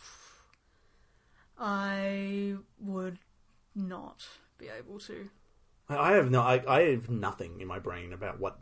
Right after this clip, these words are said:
Speaker 2: extra content.
Speaker 1: I just have nothing in my brain, like, all the time at the moment.
Speaker 2: <laughs>
Speaker 1: So, like, even recording these is a struggle purely because I am getting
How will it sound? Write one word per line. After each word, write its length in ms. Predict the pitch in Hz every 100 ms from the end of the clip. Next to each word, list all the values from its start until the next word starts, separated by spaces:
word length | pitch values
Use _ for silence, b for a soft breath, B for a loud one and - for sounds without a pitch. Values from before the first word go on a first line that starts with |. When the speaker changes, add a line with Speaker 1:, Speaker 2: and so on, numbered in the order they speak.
| -
Speaker 2:
extra 340 | 113 - - -
content. 580 | - 90 - 85 - -
Speaker 1:
I 100 | 233
just 120 | 302
have 160 | 359 240
nothing 300 | 180 190 196
in 60 | 185
my 140 | 175
brain, 480 | 180 190 180 - 185
like, 200 | 185 196
all 180 | 190 196
the 60 | -
time 360 | 196 175 202
at 80 | -
the 40 | 196
moment. 420 | 196 196 202 208 -
Speaker 2:
<laughs> 60 |
Speaker 1:
So, 300 | 202 196 196 -
like, 180 | 214 208
even 640 | 233 226 233 214 202 202 B B B -
recording 540 | 196 - 196 190 185
these 400 | 185 180 185 180
is 140 | 196
a 60 | 190
struggle 520 | - 196 185 185 185
purely 460 | 185 202 190 190 185
because 680 | 185 - 170 165 180 - - - - - - - - - - _ -
I 160 | 208 180
am 140 | 185
getting 440 | 190 190 185 185